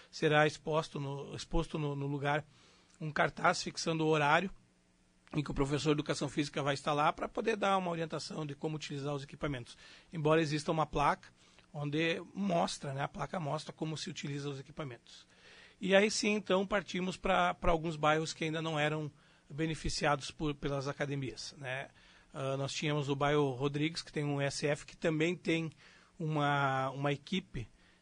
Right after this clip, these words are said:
de, de educação física muito atuante, uma das maiores do município também, e que não tinham academia, e tinham que se deslocar até a Frei Mateus pra fazer a, a, a, os seus exercícios. Então nós optamos por fazer na Afonso Pena, ali próximo ao, ao Ouro Verde,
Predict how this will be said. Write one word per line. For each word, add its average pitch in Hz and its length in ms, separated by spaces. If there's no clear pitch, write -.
de, 139 260
de 139 100
educação 139 480
física 165 400
muito 151 500
atuante, 156 420
uma 180 120
das 175 160
maiores 160 380
do 143 80
município 143 500
também, 147 320
e 190 80
que 214 120
não 208 120
tinham 190 240
academia, 180 440
e 127 80
tinham 165 240
que - 80
se - 80
deslocar 156 400
até 170 180
a 170 60
Frei 165 240
Mateus 156 420
pra 156 140
fazer 139 340
a, 131 120
a, 135 320
a, 156 160
os 131 140
seus 139 240
exercícios. 139 640
Então 170 160
nós 165 160
optamos 170 360
por 160 140
fazer 151 280
na 156 120
Afonso - 340
Pena, 165 260
ali 143 120
próximo 143 400
ao, 139 140
ao 139 200
Ouro 139 200
Verde, 160 320